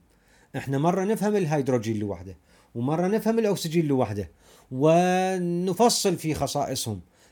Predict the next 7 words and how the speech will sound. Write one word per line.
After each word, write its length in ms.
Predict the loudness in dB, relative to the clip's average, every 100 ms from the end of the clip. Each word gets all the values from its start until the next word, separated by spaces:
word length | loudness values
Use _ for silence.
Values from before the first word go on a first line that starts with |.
| -8
لكن 360 | -6 -2 -2 0
ما 100 | -2
ندري 380 | -2 -2 -2
إذا 160 | -2 -2
جمعناهم 640 | -2 -2 -2 -2 -2 -2
شو 120 | -4 -6
يصير. 280 | -6 -8